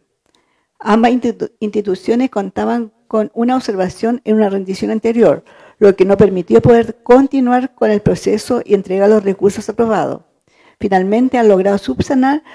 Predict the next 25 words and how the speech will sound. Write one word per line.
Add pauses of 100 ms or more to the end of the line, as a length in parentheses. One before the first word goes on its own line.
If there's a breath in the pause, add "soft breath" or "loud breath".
(140 loud breath)
sus
observaciones, (300 soft breath)
emitiendo
al
director
de
Administración
y
Finanzas
el
certificado (260 loud breath)
de
no
deudas
pendientes,
por
lo
cual
solicito (360 soft breath)
al
Honorable
Consejo
Municipal
la
revalidación